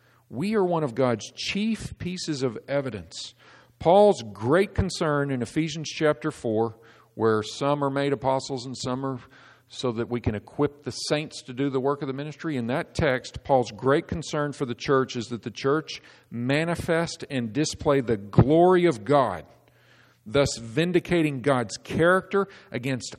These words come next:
all the slander that the world throws against His character. We're to be a light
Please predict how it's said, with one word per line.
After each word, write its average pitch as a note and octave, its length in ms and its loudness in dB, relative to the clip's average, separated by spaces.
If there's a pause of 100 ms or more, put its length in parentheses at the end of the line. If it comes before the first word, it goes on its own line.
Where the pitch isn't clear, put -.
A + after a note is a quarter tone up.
all E3+ 360 8
the C#3 140 0
slander D#3+ 1000 -4 (560)
that A#2+ 180 -6
the A2+ 100 -2
world B2+ 380 0
throws C3 320 -4
against G2 380 -12
His G2 160 -12
character. - 520 -12 (1500)
We're A#2 160 -2
to G#2 60 -6
be A#2+ 100 0
a G2 100 0
light A2+ 720 -6